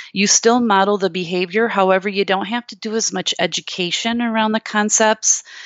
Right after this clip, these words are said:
Um, and then even when new members join the team, they pick it up faster because it becomes part of the culture. So that is a huge benefit to onboarding team members. You know, like, if you have it more hardwired in your culture,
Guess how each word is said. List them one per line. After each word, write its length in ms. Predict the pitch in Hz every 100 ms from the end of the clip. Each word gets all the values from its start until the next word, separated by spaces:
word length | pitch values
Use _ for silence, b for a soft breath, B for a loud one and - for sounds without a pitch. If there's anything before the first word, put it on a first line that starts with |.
| B B -
Um, 440 | 180 180 180 175 -
and 180 | 202 208
then 140 | 208
even 300 | - 240 349
when 240 | 302 220 196
new 160 | 202
members 540 | 214 180 175 170 165 -
join 320 | 185 180 180
the 80 | 180
team, 560 | - - 185 185 208 240 b b b
they 120 | 196
pick 280 | 196 214 -
it 80 | 196
up 180 | 185 -
faster 460 | 214 214 - 262
because 340 | 220 202 208 190
it 80 | 180
becomes 460 | 185 - 190 185
part 220 | - 190 180
of 80 |
the 80 | 160
culture. 520 | - - 165 - -
So 200 | - - 190
that 200 | 214 294
is 140 | 240
a 40 |
huge 680 | 214 - - 202 208 202 -
benefit 500 | - 156 160 - - _ B B B
to 120 | - -
onboarding 640 | 185 185 185 190 180 175
team 220 | - 196
members. 440 | 190 190 196 196 -
You 60 | 185
know, 140 | 185
like, 220 | 180 170
if 160 | 180 -
you 100 | 180
have 240 | 175 180 180
it 160 | - -
more 240 | 170 180
hardwired 580 | 165 180 175 185 190 185
in 100 | 175
your 100 | 165
culture, 600 | - 185 180 - 277 302